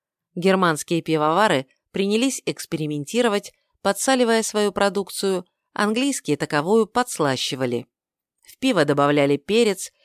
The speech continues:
плоды можжевельника, терпентинную смолу, подвергнутую особой обработке,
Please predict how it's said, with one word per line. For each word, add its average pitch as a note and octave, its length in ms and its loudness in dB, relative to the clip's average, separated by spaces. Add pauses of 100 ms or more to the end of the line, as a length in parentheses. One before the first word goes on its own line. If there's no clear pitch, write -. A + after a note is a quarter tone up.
(160)
плоды G#3+ 320 2
можжевельника, F#3 920 0 (300)
терпентинную A3+ 760 0
смолу, D3 580 -2 (260)
подвергнутую F3 880 2
особой E3 460 0
обработке, E3 720 -2